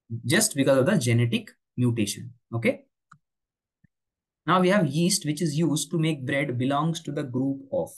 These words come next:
ठीक है, तो ये जो होता है वो हमारा होता है फंगाई में, को बिलोंग करता है। ठीक है, फंगाई।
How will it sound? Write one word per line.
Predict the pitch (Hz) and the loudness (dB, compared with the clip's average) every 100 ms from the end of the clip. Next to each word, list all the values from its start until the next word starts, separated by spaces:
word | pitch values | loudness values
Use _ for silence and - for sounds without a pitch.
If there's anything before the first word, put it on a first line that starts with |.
| - | -12
ठीक | 127 | -6
है, | 113 113 | -6 -6
तो | 120 | -8
ये | 131 175 | -4 -2
जो | 180 165 | 0 -2
होता | 143 160 | -2 -2
है | 175 | -2
वो | 151 | -2
हमारा | 139 123 123 | -4 -2 -2
होता | 117 165 | -2 -4
है | 190 | -8
फंगाई | - 123 120 107 | -6 -4 0 -2
में, | 98 - _ _ _ | -4 -14 _ _ _
को | 117 | -4
बिलोंग | 113 98 101 | -2 -2 -6
करता | - - | -18 -18
है। | - _ _ _ _ _ _ - | -20 _ _ _ _ _ _ -10
ठीक | 143 | -6
है, | 180 - _ _ _ _ _ | -6 -6 _ _ _ _ _
फंगाई। | 117 113 | -4 -4